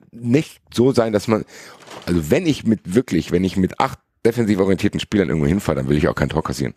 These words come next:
Oder zumindest nur eins. Und da muss man gucken. Also die Eintracht muss da Lösungen finden, weil ich habe die Mentalität angesprochen und dadurch mit dieser Mentalität wurde dieses Spiel gewonnen und das ist auch mit das Wichtigste.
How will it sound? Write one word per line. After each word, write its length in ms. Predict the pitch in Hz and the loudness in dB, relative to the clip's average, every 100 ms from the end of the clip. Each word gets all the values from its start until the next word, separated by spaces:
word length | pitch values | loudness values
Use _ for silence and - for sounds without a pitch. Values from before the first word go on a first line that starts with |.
| - | -4
Oder 220 | 69 67 | -2 -2
zumindest 260 | - 87 80 | 0 -2 0
nur 100 | 65 | 0
eins. 240 | 71 - - _ _ - - - - - - | -2 -6 -18 _ _ -20 -20 -20 -20 -14 -2
Und 340 | 85 73 - - _ _ _ _ _ _ - | 0 0 -6 -16 _ _ _ _ _ _ -4
da 120 | - | 0
muss 200 | 107 - | 0 2
man 140 | 139 | 0
gucken. 320 | - 143 87 65 | 0 -4 -2 -4
Also 120 | 80 | 0
die 100 | 90 | 2
Eintracht 200 | 120 127 | 2 2
muss 160 | 117 - | 0 0
da 120 | 104 | 0
Lösungen 640 | 90 95 - 107 127 101 | 0 -2 2 2 2 0
finden, 340 | - 127 - 85 | -2 -4 -2 0
weil 180 | 87 - - - - - - - - _ _ _ _ _ _ - | 0 -2 -12 -20 -18 -18 -20 -20 -20 _ _ _ _ _ _ -8
ich 120 | 85 | -2
habe 100 | - | -2
die 80 | 110 | 0
Mentalität 420 | 107 110 98 90 | 2 2 2 0
angesprochen 460 | 95 131 - 120 120 | 0 0 0 -2 0
und 120 | 90 | 0
dadurch 320 | 98 104 - 80 _ | 0 0 -4 -12 _
mit 240 | 101 104 - | -4 -4 0
dieser 200 | 117 107 | 2 2
Mentalität 520 | 101 101 92 - - | 2 0 0 0 -4
wurde 100 | 92 87 | -4 -4
dieses 120 | 82 | -4
Spiel 180 | - 92 | -2 -2
gewonnen 280 | 78 95 127 | 0 0 0
und 80 | 87 | 0
das 120 | 92 | -2
ist 140 | - | 0
auch 180 | 76 - - _ 107 | -2 -2 -12 _ 0
mit 220 | 131 - | 0 2
das 200 | 90 - | -2 -4
Wichtigste. 540 | 82 - - - 57 | -4 -6 -8 -6 -8